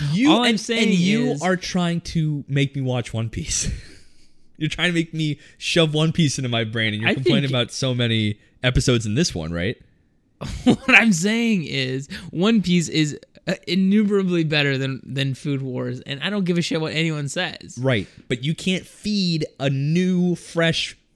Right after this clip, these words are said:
Speaker 1: weeb like, "Hey, here's a thousand episodes, now run along and go do it."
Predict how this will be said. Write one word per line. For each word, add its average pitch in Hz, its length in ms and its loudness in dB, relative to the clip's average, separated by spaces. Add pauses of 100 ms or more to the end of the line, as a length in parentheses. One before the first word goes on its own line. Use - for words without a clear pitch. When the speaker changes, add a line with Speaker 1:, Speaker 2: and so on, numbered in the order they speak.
(180)
Speaker 1:
weeb 147 460 0
like, 123 400 2 (420)
"Hey, 180 400 6
here's 165 260 4
a 160 60 0
thousand 170 480 2
episodes, 143 520 4
now 135 160 2
run 127 220 2
along 151 400 0
and 131 140 -2
go 127 160 8
do 123 280 4
it." 80 220 -6